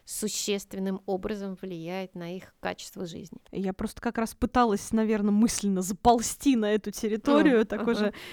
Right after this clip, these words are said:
Speaker 2: э, поползновение какое-то совершила, потому что вспомнила еще один тоже такой, ну, я не знаю, миф или, или ш-, что это,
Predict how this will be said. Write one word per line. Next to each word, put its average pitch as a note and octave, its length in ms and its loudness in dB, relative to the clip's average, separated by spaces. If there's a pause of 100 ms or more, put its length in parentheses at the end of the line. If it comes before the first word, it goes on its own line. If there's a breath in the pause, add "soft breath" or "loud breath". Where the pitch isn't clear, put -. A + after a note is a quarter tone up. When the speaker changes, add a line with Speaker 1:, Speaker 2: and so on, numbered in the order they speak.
(100 loud breath)
Speaker 2:
э, G3 160 0
поползновение B3 840 6
какое-то G#3 300 -4
совершила, D4+ 420 0
потому A3 160 -4
что - 120 -6
вспомнила B3+ 500 2
еще G#3 540 0
один G3 360 0
тоже F#3+ 240 -4
такой, G3+ 240 -6
ну, G3+ 60 0
я G3 140 0
не G#3 120 0
знаю, F#3+ 360 0
миф F#3+ 560 -2
или, D#3+ 420 -2
или E3 220 -6
ш-, - 240 -12
что F#3 320 -2
это, E3+ 340 -4